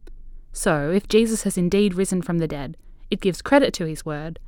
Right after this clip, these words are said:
and therefore credibility to the Old Testament stories. But I struggle to find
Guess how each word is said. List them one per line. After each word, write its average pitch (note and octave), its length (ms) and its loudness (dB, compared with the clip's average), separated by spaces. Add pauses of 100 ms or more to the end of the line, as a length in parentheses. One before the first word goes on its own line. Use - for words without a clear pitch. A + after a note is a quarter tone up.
(120)
and G3+ 160 4
therefore G#3+ 360 2
credibility F#3 720 0
to F3 120 -4
the D#3+ 140 -4
Old D#3+ 180 -2
Testament D3+ 480 -6
stories. - 580 -8 (840)
But A#3 120 4
I A#3+ 80 6
struggle B3 340 2
to C4+ 100 -2
find A#3 260 2